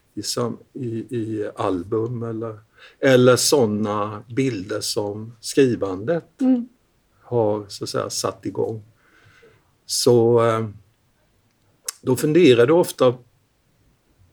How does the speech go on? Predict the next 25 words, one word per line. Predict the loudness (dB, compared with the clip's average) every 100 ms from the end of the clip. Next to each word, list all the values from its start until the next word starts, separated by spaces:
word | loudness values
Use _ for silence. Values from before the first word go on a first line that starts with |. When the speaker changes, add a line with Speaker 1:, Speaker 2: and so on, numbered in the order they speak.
| _ _ _ _ _ 0
Speaker 1:
på | 6 8 8 6 0 -10 _ _ _ _ _ _
hur | -2 2 4 2
tiden | 0 0 0 0 -4 0 2 2
har | 2 -2
påverkat | 0 2 2 4 2 0 -6 _ 2 2 0 _ -14 -4
din | 0 0
uppfattning | -4 -6 -8 -6 -10 -8
om | -8 -8
de | -10
här, | -12 -16 -20 _ -12
de | -10
här | -10
bilderna. | -10 -12 -12 -16 -18 -20 -20 -4
Jag | 0
kommer | 2 2
att | 4
tänka | 4 4
på, | 4 4 2 -2 _ _ _ _ _ _ _ -20 -12
det | -2
finns | 2 2 4
en |
liten | 4 4 6
underbar | 6 4 4 2
bok | 4 4 4 0
av | -2 0 -2